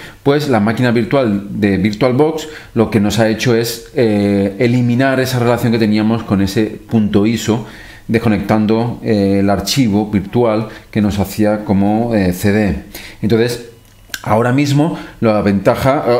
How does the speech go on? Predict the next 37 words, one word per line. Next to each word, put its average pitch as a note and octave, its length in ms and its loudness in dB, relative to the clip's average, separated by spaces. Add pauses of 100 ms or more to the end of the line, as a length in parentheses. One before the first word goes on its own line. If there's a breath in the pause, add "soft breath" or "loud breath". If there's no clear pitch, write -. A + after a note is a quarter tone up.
lo B2 120 2
tenemos B2 300 0
que - 80 0
volver A#2 520 2
a G#2+ 100 2
añadir. G2+ 460 2
Una G#2 160 2
vez G#2 120 -2
añadido, E3+ 540 2 (380 loud breath)
para A2+ 180 0
que A2+ 80 0
no A#2+ 120 2
nos C3 160 0
dé B2 100 2
problemas, F3 500 0
vamos C3 280 0
a C3+ 80 2
borrar D3+ 720 0 (300 loud breath)
el A2+ 160 2
resto A#2 680 0
de A2+ 500 0
unidades A#2+ 640 2
para G2+ 260 -2
que - 80 -2
arranque G#2 540 0
con G#2+ 200 2
esa G#2+ 260 0
unidad, G2+ 480 0 (220 loud breath)
que - 80 -20
sea G#2+ 180 -2
la F#2 120 2
primera G#2 520 0 (360 loud breath)
con A2+ 140 0
la F#2+ 100 0
que - 120 -12
queremos F#2 760 0
arrancar. F2+ 640 0